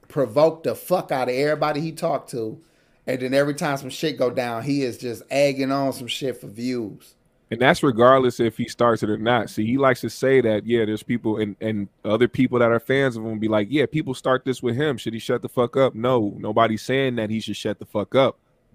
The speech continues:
Speaker 2: But he then invites these motherfuckers to do some shit knowing he won't do anything but call the police if something happens to him.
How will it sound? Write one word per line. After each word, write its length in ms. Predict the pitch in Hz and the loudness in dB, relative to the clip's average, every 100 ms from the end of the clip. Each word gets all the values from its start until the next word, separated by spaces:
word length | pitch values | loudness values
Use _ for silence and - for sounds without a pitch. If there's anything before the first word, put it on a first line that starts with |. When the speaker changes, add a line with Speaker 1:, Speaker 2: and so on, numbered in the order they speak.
| 101 | 2
Speaker 2:
But 320 | 139 147 113 _ _ _ _ _ _ _ _ | 6 6 4 _ _ _ _ _ _ _ _
he 300 | - 160 143 | -6 -4 -4
then 340 | 104 131 147 | 2 4 4
invites 500 | 143 120 98 160 160 | 2 2 6 6 4
these 240 | - 131 107 | -2 -2 0
motherfuckers 520 | 117 113 - 110 107 | -2 -2 -2 -4 -6
to 40 | 110 | -4
do 220 | 139 165 | -2 -2
some 180 | - 120 | -4 -8
shit 320 | - 117 107 | -2 -2 -2
knowing 460 | 113 135 143 131 | 0 2 2 0
he 220 | 107 127 135 | -4 -6 -2
won't 320 | 120 127 107 | -2 -2 -2
do 200 | 120 123 | -2 -2
anything 460 | 151 135 - 95 - _ _ _ - | -4 -6 -8 -14 -16 _ _ _ -8
but 240 | 107 110 | -2 -2
call 240 | - 120 113 | 4 4 4
the 40 | |
police 600 | 107 113 110 143 98 - - | 2 0 2 0 -2 -8 -4
if 200 | 113 - | -4 -2
something 340 | 120 107 107 | -4 -4 -4
happens 380 | 127 139 107 - | -4 -4 -6 -10
to 100 | 98 | -10
him. 160 | 90 | -12